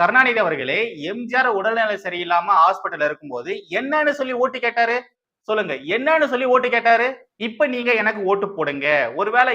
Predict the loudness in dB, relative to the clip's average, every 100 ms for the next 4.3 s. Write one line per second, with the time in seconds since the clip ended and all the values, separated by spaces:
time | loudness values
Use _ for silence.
0 | -4 -6 0 0 2 -2 2 2 2 0
1 | -2 4 6 6 4 0 -2 2 2 0
2 | -4 -2 -2 -2 -10 -12 -8 -2 0 -2
3 | -8 -6 -6 -6 -8 -2 2 4 4 4
4 | 4 6 4